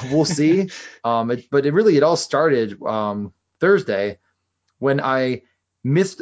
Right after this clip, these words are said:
Speaker 1: uh, by getting to three stars of the night by point three. Um,
Speaker 2: Yep.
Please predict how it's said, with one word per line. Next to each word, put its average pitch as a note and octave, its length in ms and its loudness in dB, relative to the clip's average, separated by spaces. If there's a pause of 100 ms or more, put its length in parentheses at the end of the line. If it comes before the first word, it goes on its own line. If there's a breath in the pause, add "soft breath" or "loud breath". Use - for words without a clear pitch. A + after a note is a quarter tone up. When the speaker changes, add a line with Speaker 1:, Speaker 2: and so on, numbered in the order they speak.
(140)
Speaker 1:
uh, B2+ 240 0
by B2+ 220 -2
getting B2 460 -4
to A#2+ 40 -8
three C3+ 220 -2
stars B2+ 260 -2
of A#2 80 0
the A2 80 -4
night A#2+ 260 -4
by A2 200 -2
point - 420 -8
three. E3+ 400 -4 (600)
Um, G2+ 360 -6
Speaker 2:
Yep. D3 220 -6